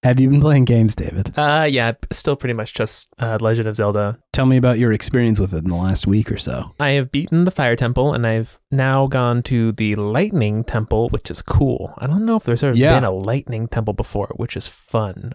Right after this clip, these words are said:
Speaker 2: I like that the energy
Speaker 1: Yeah.
Speaker 2: of the Lightning Temple is, uh, scary but cool.
Speaker 1: You get the, uh, oh god, is it the Spirit Temple in N sixty-four,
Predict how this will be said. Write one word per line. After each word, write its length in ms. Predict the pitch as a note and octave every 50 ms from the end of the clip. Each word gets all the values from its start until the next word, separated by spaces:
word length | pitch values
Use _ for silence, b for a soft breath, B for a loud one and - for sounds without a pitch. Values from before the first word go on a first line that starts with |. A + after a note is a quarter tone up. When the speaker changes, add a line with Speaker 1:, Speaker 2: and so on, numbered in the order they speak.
| -
Speaker 2:
I 100 | - A2+ G#2+
like 260 | A#2 A#2 C3+ C#3 -
that 220 | - A#2 G#2+ - _ -
the 220 | C3+ B2+ B2+ -
energy 400 | B2 C#3+ - - F#3 E3 A#2+ A#2
Speaker 1:
Yeah. 80 | A2+ G#2
Speaker 2:
of 60 | G2+
the 100 | A2 G#2
Lightning 340 | G#2+ G#2 G#2 G#2+ G#2 A2 A#2
Temple 360 | - - A2 A2 - G2+ G2+
is, 320 | G2 G2 G2 G#2 - - _ - - -
uh, 100 | F#3+ D#3+
scary 600 | C#3+ - - - - - C#3 C#3 C#3+ D3+ E3 E3+
but 220 | D#3 - - - -
cool. 420 | - - C#3 B2 A#2 - - - -
Speaker 1:
You 80 | C#3 C#3
get 220 | C3+ E3 - -
the, 260 | - G3 F3+ E3 D3+
uh, 280 | C3+ B2 A#2 A2 G#2 G#2 - _ -
oh 140 | - - A#2+
god, 180 | - A#2+ A#2+
is 100 | A2 G2+ G#2+
it 80 | A2
the 60 | -
Spirit 460 | A#2 - - - - B2+ D3 F3 E3+ -
Temple 480 | - F#3+ F3+ - - G3+ G3 - - -
in 140 | C#3 C3+
N 100 | C3+ C#3+
sixty-four, 680 | D3 - D3+ - - C3+ - D#3 D#3 E3 E3+ D#3 - -